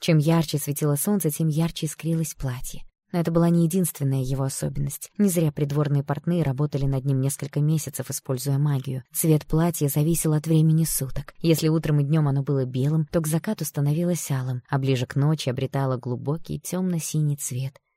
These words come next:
под стать небу. «Этот великолепный наряд — единственный в своем роде, ваша милость», с придыханием объясняла мне придворная дама.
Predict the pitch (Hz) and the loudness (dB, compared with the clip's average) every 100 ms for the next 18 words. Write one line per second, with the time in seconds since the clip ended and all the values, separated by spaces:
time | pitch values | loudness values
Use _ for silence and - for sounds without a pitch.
0 | _ 139 - - 135 - 139 131 123 - | _ -8 -4 -2 0 2 0 0 -4 -12
1 | _ _ 185 165 147 160 147 151 151 156 | _ _ 2 2 4 2 4 2 2 2
2 | 147 139 175 214 175 160 165 240 - 269 | 4 4 2 0 0 2 2 2 2 2
3 | 190 - 151 139 143 135 135 139 143 - | 2 2 2 4 4 2 2 2 0 0
4 | 143 131 156 - - - - 156 147 143 | 0 0 -2 -4 -10 -12 0 2 2 2
5 | 151 143 135 147 139 135 151 147 139 139 | 2 2 2 0 -2 -2 2 2 4 2
6 | 143 147 139 139 143 143 139 131 | 0 -2 0 2 2 2 0 -2